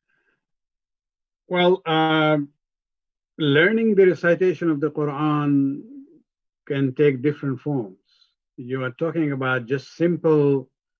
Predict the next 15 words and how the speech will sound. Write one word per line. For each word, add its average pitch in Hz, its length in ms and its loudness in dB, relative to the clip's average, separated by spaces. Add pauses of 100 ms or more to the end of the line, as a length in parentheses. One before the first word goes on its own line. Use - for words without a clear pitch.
(440)
learning 143 680 2
of 127 140 -6
how 143 320 -2
to 143 120 -4
recite 127 520 -4
the 131 60 -4
Quran 127 680 -4 (1160)
in 135 120 -6
a 123 320 -2 (120)
tartil 135 520 -4
form, 127 560 -6 (160)
you 131 120 -8
know, 123 120 -6
simple 123 460 -6
form, 120 520 -6